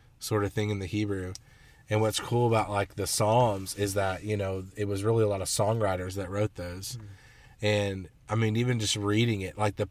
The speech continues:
Speaker 1: the poetry of it almost, almost makes you feel something. Kinda like what you were saying earlier with the, with the,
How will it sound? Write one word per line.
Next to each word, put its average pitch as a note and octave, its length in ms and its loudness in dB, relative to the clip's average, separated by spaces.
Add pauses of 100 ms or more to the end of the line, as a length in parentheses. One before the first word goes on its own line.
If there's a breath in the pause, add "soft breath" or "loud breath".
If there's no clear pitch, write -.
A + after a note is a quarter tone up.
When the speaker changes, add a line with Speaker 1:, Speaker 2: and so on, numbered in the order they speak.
(160)
Speaker 1:
the A2 160 2
poetry A2+ 480 2
of F#2+ 120 -2
it F#2+ 80 -4
almost, A#2+ 360 2 (480 loud breath)
almost B2+ 320 6
makes A#2 240 2
you G2+ 80 2
feel B2 340 2
something. F#2 280 0
Kinda C3+ 160 6
like C3+ 120 8
what A#2+ 140 6
you B2 80 2
were A#2+ 80 2
saying G#2+ 200 0
earlier A2 240 4
with G2+ 120 0
the, A2 80 -4
with G#2 180 2
the, F#2+ 180 -2